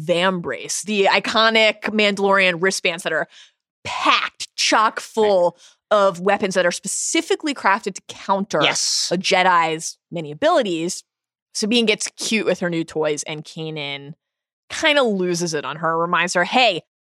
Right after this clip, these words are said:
Speaker 1: the Jedi won that war, by the way." And it, it's, like, a pretty chilling moment, not only because of what it represents for their relationship and
Speaker 2: That's a
Speaker 1: that
Speaker 2: great
Speaker 1: moment
Speaker 2: point.
Speaker 1: in time, but for a reminder of how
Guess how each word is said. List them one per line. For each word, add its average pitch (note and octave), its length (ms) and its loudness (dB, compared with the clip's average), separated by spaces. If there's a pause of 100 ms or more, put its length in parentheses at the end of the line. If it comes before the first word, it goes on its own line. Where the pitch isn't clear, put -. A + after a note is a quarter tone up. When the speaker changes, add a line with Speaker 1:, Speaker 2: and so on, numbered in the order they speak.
(100)
Speaker 1:
the D4 160 2
Jedi C#4 760 4
won C4 320 2
that A#3 300 4
war, G#3+ 460 0 (100)
by A3 360 2
the G#3+ 100 4
way." F3+ 360 4
And C#4+ 140 4
it, A#4+ 220 2
it's, F#4+ 220 2
like, D5 160 2
a - 220 -2
pretty D#4+ 340 0
chilling B3+ 680 2
moment, G#3+ 380 4
not G#3+ 180 4
only A3 180 2
because A3+ 260 -2
of G3+ 100 -4
what G3 140 2
it F3+ 40 0 (140)
represents F3+ 400 0
for E3 140 -4
their D#3+ 280 -2
relationship F3 720 -2
and A4 80 -2
Speaker 2:
That's F#3+ 120 4
a F#3 60 2
Speaker 1:
that F3+ 60 4
Speaker 2:
great C3+ 100 0
Speaker 1:
moment F#3 220 0
Speaker 2:
point. F3+ 100 -4
Speaker 1:
in - 40 -20
time, A3+ 240 2
but F#3+ 280 2 (520)
for - 140 0
a C4 120 2
reminder B3 840 2
of G#3+ 140 2
how G3 500 0